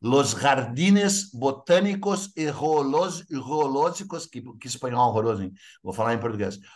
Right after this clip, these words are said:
O Jardins Botânico e Zoológico de Tenochtitlan. Cara, tinha um jardim botânico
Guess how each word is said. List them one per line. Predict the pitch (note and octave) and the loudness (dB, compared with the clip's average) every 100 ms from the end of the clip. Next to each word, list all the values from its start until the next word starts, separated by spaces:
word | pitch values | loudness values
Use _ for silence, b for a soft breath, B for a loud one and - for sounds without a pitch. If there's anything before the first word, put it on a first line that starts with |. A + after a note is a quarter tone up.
| B B | B B
O | B2 | -2
Jardins | A#2+ C3+ A#2 G#2+ E3 G3+ G3+ - - - | 4 4 4 0 2 2 0 -4 -10 -8
Botânico | A#2 A#2 - D#3+ F#3+ G3 F#3 F3 | -6 -2 4 4 4 -2 -6 -8
e | D3 | -6
Zoológico | B2 C#3+ A#2+ B2+ C#3+ C3+ C#3 C3+ C#3 C#3 | -2 -2 2 6 6 4 -6 -10 -12 -10
de | A2+ A2+ | -8 -8
Tenochtitlan. | - A2 G#2+ A#2 A#2+ - A2+ G2+ F#2+ F2+ E2 - _ _ _ _ _ _ _ _ | -4 -2 0 0 -2 -6 -14 -12 -10 -10 -12 -18 _ _ _ _ _ _ _ _
Cara, | - - G2 G3 - _ _ _ _ b b _ _ _ _ - | -14 -10 -10 -12 -18 _ _ _ _ b b _ _ _ _ -10
tinha | - A#2 A#2 A2+ - - _ - | -8 -6 -6 -6 -10 -14 _ -6
um | A2 | -4
jardim | G#2 G#2+ G2+ G2 F#2+ A2+ A#2 | 0 0 -2 -4 -4 -2 -2
botânico | A2 G2+ G2+ - G2+ G2+ F#2 - | -2 -4 -4 -6 -4 -4 -6 -10